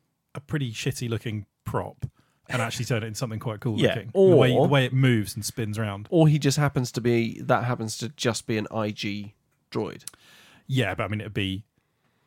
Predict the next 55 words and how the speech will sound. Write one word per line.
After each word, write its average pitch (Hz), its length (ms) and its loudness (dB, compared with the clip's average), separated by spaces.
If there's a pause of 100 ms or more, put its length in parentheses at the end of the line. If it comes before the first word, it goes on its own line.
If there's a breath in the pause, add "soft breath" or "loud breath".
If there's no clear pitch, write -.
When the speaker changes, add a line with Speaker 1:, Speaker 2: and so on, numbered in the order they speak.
(140)
Speaker 1:
it 143 60 2
would 120 100 2
be 123 60 -2
kind 123 300 0
of 98 100 -8
weird 104 240 -4
if 101 120 -8
there's 107 180 -6
a 104 40 -4
thing 110 220 -4
about 101 260 -4
bounty 98 340 -6
hunting 95 380 -8
which 104 180 -12
has 101 200 -4
a 95 100 -8 (280)
bounty 107 300 -6
hunting 101 380 -10
droid 98 260 -6
that - 120 -12
looks 107 300 -8
exactly 104 340 -8
like 98 280 -10
I 104 120 -6
G 98 160 -10
eighty-eight 98 460 -10
but - 120 -12
isn't 101 260 -8
him. 107 300 -10 (300)
Speaker 3:
It 160 140 -2
would 170 180 2
be, 104 100 -6
but 101 140 -2
it 95 60 -2
would 101 120 -4
be 107 120 -2
one 107 160 0
hell 120 220 -2
of 101 100 -2
a 98 40 -6
sort 107 200 -6
of 98 60 -6
a 92 240 -4 (100)
double - 180 -10
switch. - 500 -14
Speaker 1:
Hmm. 101 340 -6 (1000 loud breath)
And 139 100 4
then 131 100 4
a 120 40 2
bit 139 140 4
of 113 100 2 (600)
what 135 220 -6
could 135 240 -2
be 117 160 0
Bosk - 400 -2